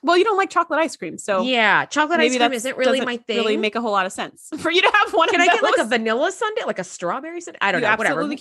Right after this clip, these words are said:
Speaker 1: can. Yeah,
Speaker 2: We
Speaker 1: they come in
Speaker 2: digress.
Speaker 1: all the flavors.
Speaker 2: <laughs>
Speaker 1: So when he asks for ten, the, like, bartender waitress person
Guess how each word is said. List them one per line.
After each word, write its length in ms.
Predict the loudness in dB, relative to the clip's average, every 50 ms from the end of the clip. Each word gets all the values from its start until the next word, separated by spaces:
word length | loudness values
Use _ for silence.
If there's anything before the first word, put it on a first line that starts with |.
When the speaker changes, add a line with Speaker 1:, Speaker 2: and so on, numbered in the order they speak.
| -2 0
Speaker 1:
can. 280 | 0 0 -2 -2 -6 _
Yeah, 280 | -6 -2 0 2 2 0
Speaker 2:
We 60 | 0
Speaker 1:
they 180 | 0 0 0
come 180 | 2 2 2 2
in 80 | 2 2
Speaker 2:
digress. 100 | 2 2
Speaker 1:
all 220 | 2 2 2 0
the 80 | -2 -4
flavors. 400 | -6 -6 -6 -6 -6 -10 -12 -14 -20 -18 -16
Speaker 2:
<laughs> 320 | -16 -14 _ -10 -10 -6 -2
Speaker 1:
So 420 | 0 2 4 4 4 2 2 -2 -8 -16 -16 _ -14 -14 -14 _ _ -16 -6
when 200 | -2 0 2 2
he 100 | 2 2 4
asks 200 | 2 2 0 -2 -6
for 100 | -10 -10
ten, 600 | -10 -8 -4 -2 -2 0 0 -2 -2 -4 -4 0
the, 140 | 2 2 2
like, 260 | 2 0 -2 -2 -2
bartender 800 | 2 2 2 2 2 -2 -4 -4 -4 -2 -2 -2 -2 -2 -2 -4
waitress 640 | -4 -6 -6 -6 -6 -8 -6 -4 -4 -4 -6 -8 _ -6
person 400 | -4 -4 -4 -2 -2 -2 0